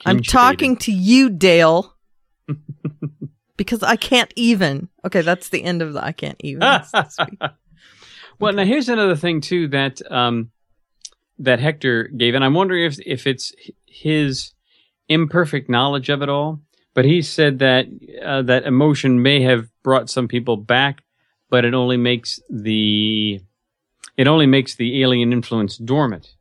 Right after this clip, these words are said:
Speaker 1: Right.
Speaker 2: Which you can see a little bit of that with, um, with, uh, Hunter,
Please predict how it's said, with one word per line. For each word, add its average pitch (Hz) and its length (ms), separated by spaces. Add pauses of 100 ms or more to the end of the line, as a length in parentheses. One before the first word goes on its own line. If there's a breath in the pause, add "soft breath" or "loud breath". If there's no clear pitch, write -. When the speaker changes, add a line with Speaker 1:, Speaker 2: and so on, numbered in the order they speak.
(500)
Speaker 1:
Right. 180 200
Speaker 2:
Which 185 220
you 220 100
can 190 160
see - 360
a 254 80
little 202 220
bit 180 140
of 180 140
that 170 300
with, 147 480 (580)
um, 107 580 (240)
with, 127 380
uh, 107 300
Hunter, 110 580